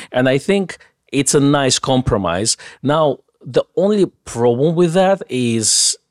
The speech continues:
we're gonna think, "Well, do we need a consumer camera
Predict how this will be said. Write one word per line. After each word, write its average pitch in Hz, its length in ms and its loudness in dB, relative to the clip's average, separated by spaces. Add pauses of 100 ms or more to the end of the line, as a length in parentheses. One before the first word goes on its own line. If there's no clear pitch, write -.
we're 110 200 -4
gonna 123 180 0
think, 117 280 -4
"Well, 117 520 0 (380)
do - 100 -6
we 127 80 -2
need 160 140 0
a - 40 0
consumer 135 520 0
camera 87 480 -6